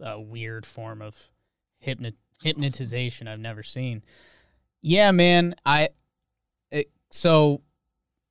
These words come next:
going back to what I said when I, when I was referencing the pickoff rules and getting it right,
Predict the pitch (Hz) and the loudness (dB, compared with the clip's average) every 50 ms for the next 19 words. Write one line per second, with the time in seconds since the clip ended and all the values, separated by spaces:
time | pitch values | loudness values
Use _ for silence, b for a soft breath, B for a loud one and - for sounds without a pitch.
0 | _ _ _ - 120 131 156 165 170 175 165 160 160 156 143 - - 147 143 139 | _ _ _ -10 -2 2 4 4 4 4 4 4 4 4 2 0 -2 -2 0 0
1 | 139 131 123 - - 135 135 135 127 120 120 123 123 123 120 - - - 120 120 | 0 0 -2 -2 -2 0 0 0 -2 -2 -4 -6 -6 -6 -6 -8 -10 -12 -10 -8
2 | 120 120 117 107 120 123 123 120 127 123 117 - 123 117 110 107 - - 123 117 | -8 -8 -8 -6 -4 -4 -4 -4 -6 -10 -10 -10 -10 -10 -10 -12 -10 -10 -12 -10
3 | - 117 113 110 - - 113 113 110 110 107 104 110 110 110 110 110 107 104 110 | -6 -6 -6 -6 -6 -10 -12 -12 -10 -12 -10 -8 -8 -8 -8 -8 -10 -10 -10 -10
4 | 110 107 107 107 | -10 -10 -10 -12